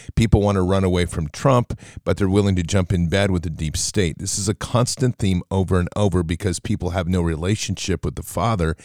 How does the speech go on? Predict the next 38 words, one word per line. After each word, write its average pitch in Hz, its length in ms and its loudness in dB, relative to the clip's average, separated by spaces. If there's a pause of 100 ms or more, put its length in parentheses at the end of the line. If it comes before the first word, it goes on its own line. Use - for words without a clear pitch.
(180)
and 90 100 0
they 92 60 4
want 92 220 2
to - 40 -14
put - 200 -2 (120)
idols 92 440 -2
before 104 420 4
them, 80 260 0 (220)
and 92 160 0
they 92 60 2
want 95 160 4
to 101 60 2
believe 90 360 0
in 87 100 2
the 90 140 2
institutions. - 1000 0 (880)
This, 113 240 0
again, 101 540 2
they, 95 120 0 (180)
the 101 240 0
F 120 200 2
T 110 180 2
X - 300 -2
piece 117 320 2
was 95 160 2
not 113 340 2
about 92 380 0
stability 101 720 0
of 90 120 -2
your 87 160 2
investments. 87 600 0
It 76 60 -2
was 87 160 0
about 87 280 -2
people 98 280 -2
getting 87 360 0
rich 78 300 -2
quick. - 540 -4